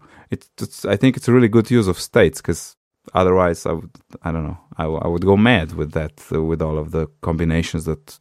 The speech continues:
would be possible. Another nice thing about this, uh, came a bit later when client asked, "Okay, but what about the retry button?" You know? And we were thinking about that because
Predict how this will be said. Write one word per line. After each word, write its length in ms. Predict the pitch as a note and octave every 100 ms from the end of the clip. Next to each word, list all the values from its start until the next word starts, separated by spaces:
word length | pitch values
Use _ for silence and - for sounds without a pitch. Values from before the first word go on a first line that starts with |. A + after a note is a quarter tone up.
| _
would 160 | F2+ F2
be 80 | D#2+
possible. 580 | F2 E2 - D2+ D2+ - _ _ _ _ _
Another 720 | D2 F#2 A#2+ C#3+ D3 C3 G2+ -
nice 380 | G#2+ A2 A#2+ -
thing 460 | - A#2 A#2 G2+ - - -
about 480 | G2+ F#2+ F#2+ G2 F2+
this, 480 | G2+ G2+ - - - _
uh, 500 | - F2 F2 E2+ E2+ E2 _ _
came 320 | - A2+ G#2
a 60 | F#2+
bit 260 | G2 A2+ G2
later 360 | F2 G#2+ D#3+
when 360 | C3 G2+ G2 F2+
client 400 | - C3 C#3 B2+
asked, 320 | C#3 - -
"Okay, 380 | - - - E3
but 240 | G#2+ G2 - _ -
what 280 | A2 C#3+ -
about 380 | D#3 D3+ D#3
the 80 | A2+
retry 560 | G2+ C3 E3 - G2+ E2+
button?" 540 | D2+ D2+ - - D2 - _ _
You 100 | E2
know? 380 | G2 C#3 D3 G#2+ - - -
And 520 | F#2+ F2+ F2+ F2 E2+ - G2+
we 200 | G2+ A2+
were 140 | A#2+
thinking 380 | G#2 A#2+ B2 A#2
about 300 | A2+ A2 G#2+
that 260 | A2+ A#2+ A2
because 420 | G#2 F#2+ F#2+ -